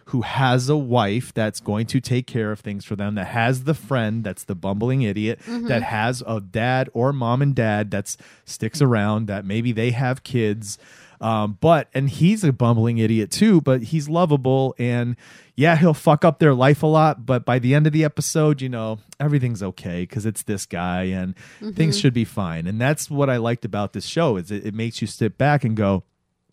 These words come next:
Speaker 1: so much of those shows are popular and people enjoy them, but when you really realize what's happening, and if you put it in this way so you can see two sides,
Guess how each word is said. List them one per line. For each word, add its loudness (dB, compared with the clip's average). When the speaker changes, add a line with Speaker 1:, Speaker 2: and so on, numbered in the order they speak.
Speaker 1:
so 2
much 4
of 4
those 2
shows 2
are -2
popular 0
and -4
people 0
enjoy 2
them, -2
but -2
when -2
you 0
really 4
realize 0
what's -8
happening, -4
and -4
if -4
you 2
put 2
it 0
in -4
this -2
way -2
so -6
you -2
can -6
see -6
two -4
sides, -2